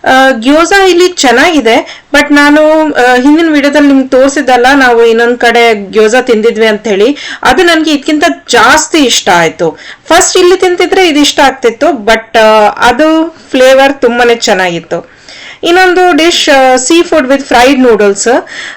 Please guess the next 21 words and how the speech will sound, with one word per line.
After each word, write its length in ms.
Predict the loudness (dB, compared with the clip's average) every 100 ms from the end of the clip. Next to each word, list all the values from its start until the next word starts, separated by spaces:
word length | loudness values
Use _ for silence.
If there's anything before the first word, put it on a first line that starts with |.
| -2
ಆ, 60 | 2 4 2 0
ಇದ್ರಲ್ಲಿ 680 | -2 0 0 0 0 -2 -2
ಇದು 460 | -2 0 0 0
ಫ್ರೈ 440 | -2 -8 -2 0 2
ಮಾಡಿ 280 | 0 0 0
ನೂಡಲ್ಸ್ 500 | 0 0 0 -2 -2
ಹಾಕಿರೋದ್ರಿಂದ 600 | -2 -2 -2 0 0 0 0 -2
ತುಂಬಾ 180 | -2 0
ಆಯಿಲಿ 600 | 0 2 2 2 2 2
ಇದೆ, 180 | 0 -2
so 200 | -2 -2
ನನ್ಗೆ 280 | -2 -2 -2
ಇದು 100 | -2
ಅಷ್ಟೊಂದು 520 | -4 -8 -2 0 0
ಇಷ್ಟ 220 | -2 0
ಆಗ್ಲಿಲ್ಲ, 380 | 0 0 -2 0
ಆಯಿಲ್ 400 | 2 2 2 0
ಇದು 140 | -2
ಟೇಸ್ಟ್ 400 | 0 0 -2 -2
ಜಾಸ್ತಿ 380 | -2 -2 -2 -2
ಇದೆ. 460 | -2 -4 -10 -14